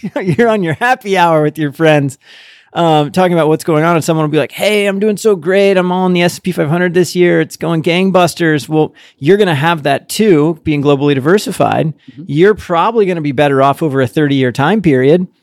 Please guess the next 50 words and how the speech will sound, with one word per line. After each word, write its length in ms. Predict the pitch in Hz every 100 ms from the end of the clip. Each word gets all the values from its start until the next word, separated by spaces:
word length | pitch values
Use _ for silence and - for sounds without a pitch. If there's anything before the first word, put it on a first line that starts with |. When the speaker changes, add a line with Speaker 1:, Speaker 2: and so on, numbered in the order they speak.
| _ _
Speaker 1:
than 140 | 139 139
they 160 | 147
will 220 | 202 147
be, 180 | 123 127
but 140 | 131 165
there 100 | 165
could 160 | 160
easily 380 | - 190 196 165
be 180 | 131 131
periods 400 | - 147 135 123
like 160 | 131 -
this 500 | 123 143 - - - _ _ _ _ -
decade, 600 | 123 139 - 135 127 120
the 80 | 131
S 120 | 120
and 120 | 143
P 100 | 131
five 220 | 127 127
hundred 360 | 113 131 127 123
so 120 | 135
far 160 | 127 131
is 80 | 113
doing 240 | 131 123
better 320 | 104 120 131
than 180 | 123 127
global 300 | 113 123 120
diversification. 1040 | 117 117 123 - - - 127 - - 143 165
Speaker 2:
Yeah. 240 | - 107 110 _ _ _
Speaker 1:
Um, 380 | 123 135 127 - _
but 140 | 147
then 200 | 170 165
back 260 | 156 156 151
in 80 | 151
the 60 |
two 180 | - 151
thousands, 800 | 135 139 180 127 127 175 - - _ _ _ _ _ _ _ _
you 200 | 139 160
were 120 | 202
better 320 | 143 139 131 127
off 340 | 120 156 -
because 440 | 143 147 135 110
the 140 | - 123
S 120 | 123
and 100 | 139
P 140 | - 139
wasn't 300 | 156 156 120
doing 240 | - -
as 100 | -
Speaker 2:
Yeah. 100 | -
Speaker 1:
well. 120 | -